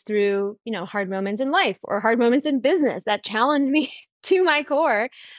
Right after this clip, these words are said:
I was like, "Wait a second, I'm learning so much here. I have to put it out into the world somehow, somewhere." And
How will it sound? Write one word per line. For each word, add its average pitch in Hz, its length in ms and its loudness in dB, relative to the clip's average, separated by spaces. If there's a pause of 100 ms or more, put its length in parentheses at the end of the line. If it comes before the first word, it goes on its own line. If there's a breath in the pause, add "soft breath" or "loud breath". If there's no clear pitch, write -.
(360 loud breath)
I 247 420 2
was 240 120 -4
like, 262 180 -2
"Wait 311 200 4
a 466 60 0
second, 277 480 0
I'm 339 340 2
learning 277 500 2
so 403 680 2
much 269 580 -2
here. 202 480 0 (360 soft breath)
I 277 60 -10
have 262 280 -2
to 311 100 -4
put 277 160 0
it 247 80 0
out 220 180 0
into 214 160 -10
the 208 120 -6
world 185 320 -2
somehow, 208 540 -2
somewhere." 185 640 -4 (420 loud breath)
And 220 600 2